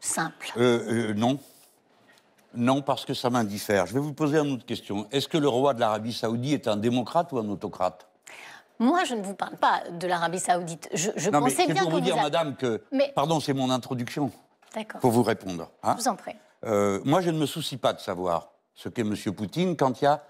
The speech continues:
Speaker 2: danger de guerre sur le continent. Je m'occupe de ce qui est de l'intérêt de la France. L'intérêt de la France, c'est de ne pas être aligné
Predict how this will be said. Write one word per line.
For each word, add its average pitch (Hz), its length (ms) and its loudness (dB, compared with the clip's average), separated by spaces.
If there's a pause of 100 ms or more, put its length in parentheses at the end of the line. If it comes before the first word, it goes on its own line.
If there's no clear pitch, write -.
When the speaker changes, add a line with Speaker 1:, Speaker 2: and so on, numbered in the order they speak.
(140)
Speaker 2:
danger 123 300 0
de 110 120 0
guerre 127 260 2
sur 104 140 -8
le 98 100 -4
continent. 92 480 -4 (160)
Je - 120 0
m'occupe 147 320 2
de 120 100 -4
ce - 80 -6
qui 156 80 0
est 135 40 0
de 117 40 -4
l'intérêt 123 340 0
de 120 60 -4
la 104 80 0
France. - 460 -8 (360)
L'intérêt 156 380 2
de 113 80 -2
la 107 80 2
France, 147 380 -2 (140)
c'est - 140 -4
de 110 100 0
ne 110 80 0
pas 151 220 2
être 131 220 -2
aligné 95 440 -4